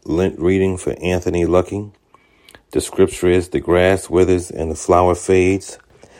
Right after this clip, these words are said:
but the word of our God stands forever." And that's from Isa-, Isaiah forty, verse eight. The thought. This is one of my favorite verses in the Bible because although it is a short verse, it carries a lot of power.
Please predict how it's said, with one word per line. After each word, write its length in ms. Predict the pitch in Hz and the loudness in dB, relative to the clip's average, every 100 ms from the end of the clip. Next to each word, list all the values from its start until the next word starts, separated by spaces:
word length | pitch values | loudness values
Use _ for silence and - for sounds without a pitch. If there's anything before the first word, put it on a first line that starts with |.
| _ | _
but 180 | - 85 | -2 0
the 80 | 80 | 2
word 280 | 85 92 92 | 4 6 6
of 120 | 85 | 4
our 140 | 85 | 2
God 360 | 82 87 87 85 | 2 2 2 2
stands 420 | - 80 78 73 | -4 -4 -4 -4
forever." 480 | 60 73 65 53 - _ _ _ - - _ - | -6 -2 -2 -4 -8 _ _ _ -20 -20 _ -10
And 100 | 73 | -4
that's 160 | 82 - | -4 -2
from 240 | 92 87 | -2 0
Isa-, 400 | 80 78 90 67 - | 0 2 0 0 -4
Isaiah 540 | 87 85 80 92 95 90 | -4 -2 0 4 4 2
forty, 540 | - 87 87 87 87 - _ _ | 0 0 2 0 -4 -12 _ _
verse 400 | - 76 82 78 - | -10 -2 -2 -2 -6
eight. 260 | 80 65 - _ _ _ - _ _ _ | -8 -8 -10 _ _ _ -20 _ _ _
The 120 | 85 | -4
thought. 460 | 85 - 101 65 - _ _ _ _ - _ - | 0 4 6 4 -2 _ _ _ _ -20 _ 2
This 200 | 120 117 | 2 2
is 100 | 95 | 0
one 220 | 101 98 | 4 4
of 60 | |
my 140 | 87 85 | 2 0
favorite 540 | - 95 98 98 71 - | 0 2 2 0 -4 -8
verses 480 | 80 92 87 82 - | 0 0 0 -6 -8
in 180 | 90 | -4
the 80 | 85 | -2
Bible 380 | 78 92 87 87 | 0 0 0 -2
because 400 | 82 78 82 78 | -2 -4 -4 -2
although 380 | 76 90 98 95 | 0 2 4 4
it 80 | 87 | 2
is 200 | 92 85 | 0 0
a 140 | 85 | -2
short 380 | - - 110 - | -2 0 2 2
verse, 360 | 80 80 78 | 0 0 -2
it 120 | - 73 | -8 -6
carries 380 | 92 85 82 | 0 0 0
a 60 | 80 | 0
lot 200 | 85 78 | 0 0
of 80 | 73 | -2
power. 440 | 95 90 73 78 | 0 2 2 -2